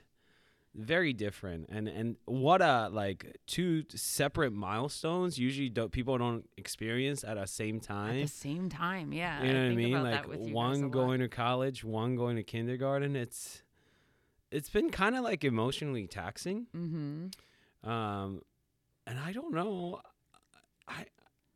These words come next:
Speaker 1: it's just, like, it's hard to describe it. You know what I mean? But I feel it.
Speaker 2: Right.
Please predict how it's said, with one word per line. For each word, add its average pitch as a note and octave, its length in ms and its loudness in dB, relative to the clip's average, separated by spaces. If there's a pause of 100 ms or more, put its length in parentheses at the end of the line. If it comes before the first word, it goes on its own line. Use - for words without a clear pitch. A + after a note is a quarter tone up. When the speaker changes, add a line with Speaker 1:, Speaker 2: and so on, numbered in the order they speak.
Speaker 1:
it's C#3+ 220 0
just, G#3+ 200 2
like, C#3 200 2
it's E3 160 0
hard G3+ 240 8
to D#3 80 -4
describe G2+ 600 2
it. C2 220 -8
You A2 140 0
know A2 80 2
what G#2+ 60 4
I G#2+ 40 4
mean? A2+ 160 6
But G2+ 160 0
I G2+ 120 0
feel F#2+ 360 -2
it. C#3 240 0 (160)
Speaker 2:
Right. C#3 260 -2